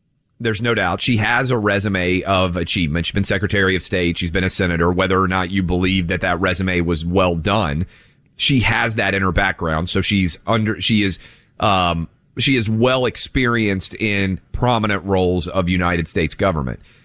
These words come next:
Where I would say this gets fascinating to me is, how do you get Joe Biden not to run, right? Because I don't know that Hillary, cha-, although it would be great for us, great political theater,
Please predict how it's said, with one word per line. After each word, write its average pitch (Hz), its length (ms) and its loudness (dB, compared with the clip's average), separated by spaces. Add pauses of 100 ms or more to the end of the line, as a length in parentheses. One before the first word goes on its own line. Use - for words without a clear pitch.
(560)
Where 147 340 2
I 139 200 0
would 180 200 0
say 120 520 0
this 107 260 -2
gets 117 220 -4
fascinating 90 560 -2
to 73 100 -8
me 69 320 -4
is, 80 420 0 (680)
how 160 260 2
do 175 100 0
you 160 200 4
get 123 240 0
Joe 101 200 0
Biden 92 360 0
not 80 300 -2
to 73 100 -6
run, 50 340 -8 (420)
right? 104 320 0
Because 120 520 0
I 135 100 0
don't 151 300 -2
know 135 200 2
that 120 160 0
Hillary, 113 580 2
cha-, 95 400 -2
although 98 120 0
it 107 60 2
would 98 100 2
be 92 100 0
great 127 300 0
for 85 220 0
us, 90 260 -2 (100)
great 139 300 0
political 85 480 -2
theater, 62 420 -2